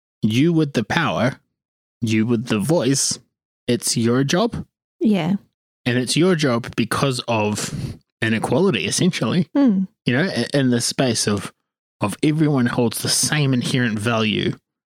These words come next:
Speaker 1: in that they are human. They are a child of God. They, they hold this,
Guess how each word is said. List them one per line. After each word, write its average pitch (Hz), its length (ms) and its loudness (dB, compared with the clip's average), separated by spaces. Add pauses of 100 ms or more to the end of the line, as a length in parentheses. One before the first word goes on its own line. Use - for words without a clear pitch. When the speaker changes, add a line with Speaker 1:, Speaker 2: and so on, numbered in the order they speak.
(120)
Speaker 1:
in 104 140 0
that 104 140 -2
they 113 80 0 (140)
are 101 280 -2 (460)
human. 107 420 -2 (280)
They 104 160 0
are 90 80 -2
a 101 80 -2
child 92 360 -2
of - 120 -8
God. 120 320 0
They, 107 240 -4
they 120 200 0
hold 131 280 0
this, - 420 -4